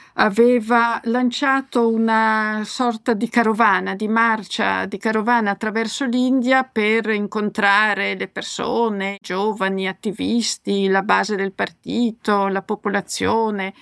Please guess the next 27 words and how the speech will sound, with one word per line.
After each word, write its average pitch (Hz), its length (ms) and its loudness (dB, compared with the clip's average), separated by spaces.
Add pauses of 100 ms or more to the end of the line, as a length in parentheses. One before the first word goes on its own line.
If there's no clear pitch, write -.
(280)
teneva 226 380 2
assemblee 214 520 0
pubbliche, 233 480 -2
eccetera. 285 500 -2 (360)
E - 100 0
c'è 302 140 0
stato 311 300 -2
un 339 40 2
momento 311 400 0
in 381 60 -2
cui 277 160 0
sembrava 240 480 2
davvero 240 580 0
che 240 140 -6
ci - 100 -8
fosse 220 380 -2
un 208 160 0
risveglio. 185 840 -2 (220)
Cioè, 214 240 2 (140)
insomma, 226 300 0
era 202 100 0
seguito 240 440 0
con 220 180 2
molto 214 260 0
entusiasmo, 208 1040 0
sembrava 240 540 2
che 220 440 -2